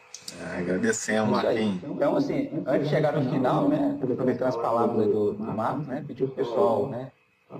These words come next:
Speaker 2: tá famoso, né, curtir, compartilhar, né, interagir com a gente, pra tentar, né,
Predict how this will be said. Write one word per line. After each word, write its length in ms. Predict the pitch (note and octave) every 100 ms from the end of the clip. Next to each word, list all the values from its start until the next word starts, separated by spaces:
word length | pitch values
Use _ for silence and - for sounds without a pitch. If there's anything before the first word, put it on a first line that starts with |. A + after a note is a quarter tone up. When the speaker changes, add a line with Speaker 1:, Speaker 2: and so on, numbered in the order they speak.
| -
Speaker 2:
tá 80 | - B2
famoso, 380 | C#3+ D3 D#3 C3+
né, 80 | -
curtir, 720 | - A#2+ D#3 E3+ E3+ E3 B2
compartilhar, 800 | A#2+ A#2 A#2 A2+ D3 B2 C#3+ C3+
né, 400 | A#2+ - - - _ - -
interagir 640 | B2+ C3 - - - -
com 60 | B2+
a 40 |
gente, 440 | D3 - D3 - - - - D3 - D3
pra 140 | - E3
tentar, 320 | - D#3+ D#3+
né, 160 | D3+